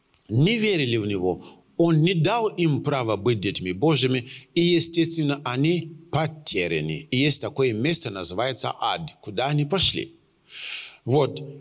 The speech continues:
Люди, которые в раю, когда Иисус вернется опять, они вернутся. Библия говорит, э,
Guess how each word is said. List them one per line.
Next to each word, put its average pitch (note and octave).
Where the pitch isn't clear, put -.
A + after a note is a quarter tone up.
Люди, G#3
которые F#3
в E3
раю, D3
когда D3+
Иисус F3
вернется E3
опять, G2
они A#3+
вернутся. A3
Библия E3+
говорит, E3
э, C3